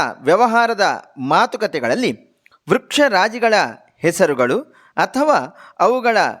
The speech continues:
ಗುಣದೋಷಗಳು ಸೇರಿಕೊಂಡಿರುವುದು ಗಮನಾರ್ಹ ವಿಚಾರವಾಗಿದೆ.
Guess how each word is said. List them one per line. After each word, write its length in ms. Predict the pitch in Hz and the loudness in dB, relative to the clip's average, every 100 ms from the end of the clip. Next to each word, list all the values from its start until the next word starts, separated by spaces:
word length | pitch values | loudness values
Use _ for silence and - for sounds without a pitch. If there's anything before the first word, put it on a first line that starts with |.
| - _ _ _ _ | -18 _ _ _ _
ಗುಣದೋಷಗಳು 1120 | 135 190 277 294 247 220 175 214 135 - _ _ | -2 2 2 2 0 0 0 0 0 -6 _ _
ಸೇರಿಕೊಂಡಿರುವುದು 1300 | - 220 277 320 247 208 175 139 247 123 113 _ _ - | -4 0 0 0 -2 -2 -2 0 0 -2 -4 _ _ -8
ಗಮನಾರ್ಹ 640 | 117 165 208 214 202 170 175 110 - _ - | 0 0 2 0 0 0 -2 -2 -12 _ -6
ವಿಚಾರವಾಗಿದೆ. 880 | 147 151 127 117 110 107 120 _ | 0 2 2 0 -2 -4 -10 _